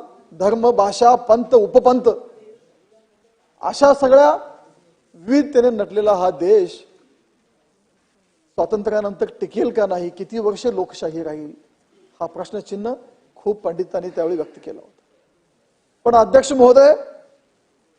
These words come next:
या संविधानाने या देशाला आज पंच्याहत्तरी पूर्ण केले.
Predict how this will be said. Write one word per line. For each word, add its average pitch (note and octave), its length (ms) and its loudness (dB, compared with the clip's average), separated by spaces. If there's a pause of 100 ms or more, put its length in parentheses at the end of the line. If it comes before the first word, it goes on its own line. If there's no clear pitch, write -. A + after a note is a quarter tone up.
(200)
या F#3+ 140 -2
संविधानाने F#3+ 840 -6
या G3 120 -4
देशाला E3+ 600 -10 (920)
आज F#3 180 -4
पंच्याहत्तरी F3+ 680 -8
पूर्ण E3+ 280 -14
केले. E3 280 -20